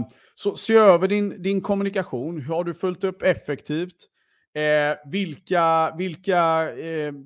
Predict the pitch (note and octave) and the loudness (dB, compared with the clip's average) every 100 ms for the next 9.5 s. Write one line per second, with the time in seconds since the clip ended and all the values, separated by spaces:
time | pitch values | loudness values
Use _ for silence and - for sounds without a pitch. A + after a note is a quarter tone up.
0 | - F3 F3 D#3+ C3 D3 G3 F#3 D3 C#3 | -4 -2 2 2 0 0 0 0 2 0
1 | C#3+ C3+ C3 B2+ B2+ B2 B2 A2 - D#3+ | -2 -4 -4 -6 -8 -12 -16 -20 -10 -6
2 | C#3+ F3 C3+ A#2 A#2 D3+ E3 F#3 F#3 F#3 | -2 -2 -2 -6 -6 -6 -6 -10 -8 -10
3 | C3 C#3+ C#3 C#3 C3 C#3 B2 A#2 B2 G#2+ | -10 -10 -6 -4 -6 -8 -10 -10 -12 -12
4 | G#2+ _ _ _ _ A#2+ B2 A#2+ D3+ D3+ | -16 _ _ _ _ -8 -6 -6 -8 -4
5 | F3+ E3 D#3+ F3 F#3+ D3 D3+ D#3 E3+ D#3 | -2 0 0 2 0 -2 -6 -8 -6 -4
6 | F3+ D3+ B2+ B2+ C3+ B2+ D3+ C#3+ B2+ A#2 | -2 -2 -4 -8 -8 -8 -8 -6 -8 -6
7 | F#3 G3 - - _ D3+ E3 D#3 E3+ B2+ | -6 -6 -8 -20 _ -4 -2 -2 -4 -4
8 | D3+ - D3+ C3+ - G#3 G3 C3+ G#2 - | -6 -6 -10 -10 -6 0 0 0 -4 -16
9 | - - C#3+ - B2 | -20 -16 -12 -10 -10